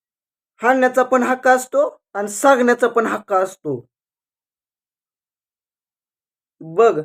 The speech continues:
व्हिडिओ बघच तू.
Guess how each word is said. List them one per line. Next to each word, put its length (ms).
व्हिडिओ 240
बघच 380
तू. 240